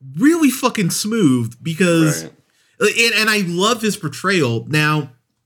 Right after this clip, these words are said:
Speaker 1: in the comics, and I, I, oh God, I should know this, but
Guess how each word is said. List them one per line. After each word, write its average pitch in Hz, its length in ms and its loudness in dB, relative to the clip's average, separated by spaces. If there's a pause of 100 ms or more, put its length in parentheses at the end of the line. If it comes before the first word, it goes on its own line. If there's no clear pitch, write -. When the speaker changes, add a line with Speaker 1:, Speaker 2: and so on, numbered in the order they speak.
(440)
Speaker 1:
in 160 140 0
the 156 60 2
comics, 196 680 -4 (760)
and 139 160 -4
I, 131 220 0
I, 120 200 -2 (160)
oh 120 120 0
God, 107 260 -6
I 110 120 -4
should 104 260 -10
know 104 140 -8
this, 107 180 -10
but 131 260 -4